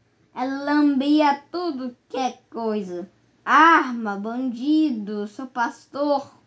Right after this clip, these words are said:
comida, amigos, porcos, grama, chão, asfalto e et cetera. Até lambia garanti-, garotinhos, até lambia um chamado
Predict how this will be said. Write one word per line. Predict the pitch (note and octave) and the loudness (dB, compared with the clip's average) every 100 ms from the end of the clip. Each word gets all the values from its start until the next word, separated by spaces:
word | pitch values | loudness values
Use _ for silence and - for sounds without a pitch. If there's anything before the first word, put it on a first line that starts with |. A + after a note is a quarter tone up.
| _ | _
comida, | B3+ B3 B3+ D#4 B3+ G#3 A3 G3 _ _ _ | -2 0 6 6 4 0 -4 -6 _ _ _
amigos, | A3+ B3+ C4 C#4 D#4 E4 D4 A3 G#3 G#3+ _ _ _ | -4 -2 -2 4 6 6 4 -4 -10 -14 _ _ _
porcos, | C4 D4 D#4+ - _ _ G#3+ G#3 G#3+ G3+ - | 2 6 6 2 _ _ -14 -12 -12 -16 -14
grama, | - A#3+ D4 D#4+ C#4 A#3+ G#3 G#3+ | -10 -4 0 2 2 0 -2 -4
chão, | - - - C4 D4 D#4+ B3+ - _ _ _ _ _ | -10 -20 -16 -4 0 2 0 -6 _ _ _ _ _
asfalto | G#3 A3 - - - C4 D#4 D#4 C4+ _ A3+ G3+ F3+ _ - | -10 -10 -14 -14 2 6 6 4 -2 _ -10 -8 -10 _ -6
e | C#4 D4+ | 2 2
et | E4+ - - | 2 -2 -14
cetera. | - C#4+ A3 - - F#3 E3+ G#3 _ _ _ _ _ _ _ _ _ _ _ _ - | -4 -2 -2 -8 -16 -14 -14 -16 _ _ _ _ _ _ _ _ _ _ _ _ -2
Até | C4 C#4 C#4 _ _ E4+ G4+ G#4 | 2 2 0 _ _ 4 4 6
lambia | F#4+ F4+ E4+ D4+ F4 E4 | 4 6 4 4 2 4
garanti-, | D4 C#4+ D#4 D#4 C#4+ B3+ - - C4 B3+ A3+ | 2 2 4 4 0 -4 -8 -10 -8 -8 -4
garotinhos, | B3 D4+ D4+ C#4+ B3 - D4+ D#4+ C#4+ A#3 A3+ B3 | 2 2 2 -2 -6 -4 0 2 2 -2 -4 -6
até | B3+ F4 | -2 0
lambia | F4 E4 D4+ C#4+ | 4 4 4 0
um | C#4 C#4+ D#4+ | 0 0 -2
chamado | - D#4 C#4+ C4 C4+ C4 A#3 A#3+ A3 G3+ | 0 0 2 2 4 2 0 -2 -2 -4